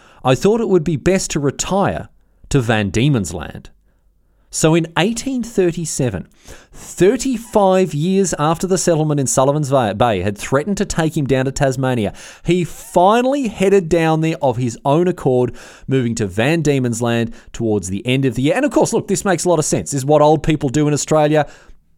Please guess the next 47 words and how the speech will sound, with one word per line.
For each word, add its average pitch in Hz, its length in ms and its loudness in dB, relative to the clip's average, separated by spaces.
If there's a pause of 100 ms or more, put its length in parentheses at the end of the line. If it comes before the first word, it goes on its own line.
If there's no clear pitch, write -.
They 117 160 2
move 110 180 2
to - 100 -10
Tasmania, 98 800 0
and 95 120 -2
he's 101 160 -2
just, - 220 -6
you 165 260 2
know, 131 80 4
he 131 100 2
was 123 160 0
well 131 240 4
ahead 123 180 2
of 98 120 -2
the 98 80 -8
curve 90 300 -2
there 92 180 -2
like 92 260 -2
that. 107 220 2
So 143 200 4 (1120)
I'm 175 140 2
very 233 380 0
pleased 170 380 0
to 143 60 0
say, - 220 -4 (160)
I'm 143 140 0
very, 208 420 2
very 170 220 -2
chuffed 113 240 0
to 95 80 -6
say 101 240 0
that 117 120 2
at 123 120 -2
this 190 200 0
point, 113 300 -2
after 180 260 0
having 160 220 -2
moved 113 160 0
down 107 160 -2
to 95 80 -2
Van 95 220 -4
Diemen's 92 400 -4
Land, 95 320 -4
well 185 340 2
in, 95 160 -4
you 139 80 0
know, 87 100 -2